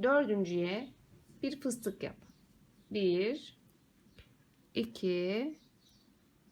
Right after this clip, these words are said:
üç. Böyle araya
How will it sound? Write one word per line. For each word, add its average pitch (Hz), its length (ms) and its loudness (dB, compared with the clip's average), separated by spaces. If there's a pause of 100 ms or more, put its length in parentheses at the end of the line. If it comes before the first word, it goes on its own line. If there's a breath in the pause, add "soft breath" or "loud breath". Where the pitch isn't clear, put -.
(140)
üç. - 380 -4 (4000)
Böyle 180 500 -6
araya 226 540 0